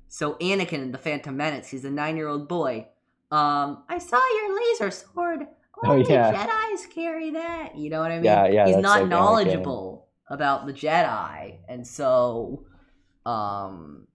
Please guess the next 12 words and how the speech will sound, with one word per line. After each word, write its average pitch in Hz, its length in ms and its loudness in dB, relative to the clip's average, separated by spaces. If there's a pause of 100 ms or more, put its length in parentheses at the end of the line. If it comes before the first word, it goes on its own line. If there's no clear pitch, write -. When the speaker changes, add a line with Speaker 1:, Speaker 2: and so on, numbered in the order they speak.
Speaker 1:
yeah. 113 340 -10 (520)
Uh, 131 540 0 (880)
I 170 120 8
actually 226 280 4
wanna 190 160 -2
ask 196 220 -2
you 196 60 -2
another 208 220 0
question. 127 460 -6 (720)
You 208 180 -4
think 311 260 -2
S-, - 240 -10